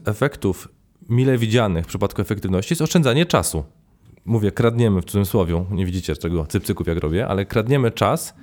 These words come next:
który możemy przeznaczyć na coś bardziej istotnego z punktu widzenia projektu. A nie, że zastanawiam się,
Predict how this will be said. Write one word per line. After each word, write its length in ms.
który 180
możemy 260
przeznaczyć 360
na 100
coś 180
bardziej 380
istotnego 440
z 60
punktu 220
widzenia 180
projektu. 480
A 100
nie, 100
że 100
zastanawiam 500
się, 160